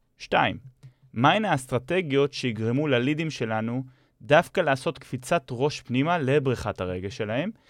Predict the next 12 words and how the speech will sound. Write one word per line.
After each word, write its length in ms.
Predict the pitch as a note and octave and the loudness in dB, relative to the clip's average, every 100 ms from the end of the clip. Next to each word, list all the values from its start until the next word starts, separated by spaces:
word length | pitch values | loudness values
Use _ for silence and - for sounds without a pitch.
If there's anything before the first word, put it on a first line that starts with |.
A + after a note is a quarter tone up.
| - _ - | -20 _ -2
ולבזבז 720 | B2+ B2+ A#2 G#2+ E3 A3 F3 | 0 2 0 0 4 4 4
את 140 | B2+ - - | -2 -8 -10
כל 340 | - G3+ A3+ G#3 | -2 2 4 4
התקציב 480 | - - - D3+ | 0 -4 -2 0
הרגשי 300 | C#3 B2+ - | 0 -2 -6
שלהם. 340 | A2 - - - - _ _ _ _ _ _ _ _ _ _ _ _ _ | -12 -10 -12 -14 -20 _ _ _ _ _ _ _ _ _ _ _ _ _
שלוש, 600 | - D3+ D#3+ A2+ - - _ _ _ _ _ | 0 4 4 4 -2 -20 _ _ _ _ _
למה 340 | A#2 B2+ D#3+ F#3+ | 0 4 6 4
אסור 260 | - D#3+ | 0 -2
לסגור 320 | D3 A2 C3 B2+ | -2 0 2 0
לקוח 360 | G#2+ D3 F3+ | 0 0 0
שנמצא 500 | - G#2+ G2+ - B2 | -2 -6 -6 -2 -2